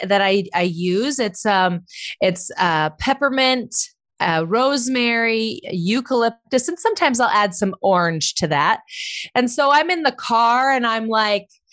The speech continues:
at, you know, four thirty as I'm driving to the gym, and I'm inhaling that in my personal little inhaler in the car. And sometimes I'm inhaling it deeper than others. I'm like,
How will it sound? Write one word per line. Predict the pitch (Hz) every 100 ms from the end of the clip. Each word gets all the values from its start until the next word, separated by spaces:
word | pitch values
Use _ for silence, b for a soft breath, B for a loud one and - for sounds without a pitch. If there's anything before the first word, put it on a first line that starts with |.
| B B
at, | 190 202 - -
you | 247
know, | 202 190 214
four | - 226
thirty | 226 - 214 220 247
as | 208 202
I'm | 196
driving | 190 196 196 196
to | 202
the | 190
gym, | 170 202 233
and | 226
I'm | 208 208 208
inhaling | 220 214 175 233 220 220 214
that | 208 233 - B B B B B B B B -
in | 254
my | 233
personal | 233 - 269 269 - 269 247 240 -
little | 226 233 240
inhaler | 240 240 240 226 233
in | 226 214
the |
car. | 208 226 240
And | 285
sometimes | - 359 381 339
I'm | 302 294
inhaling | 294 277 277 269
it | 254 202 165
deeper | 269 262 262
than | 240 240
others. | 233 208 202
I'm | 208
like, | 190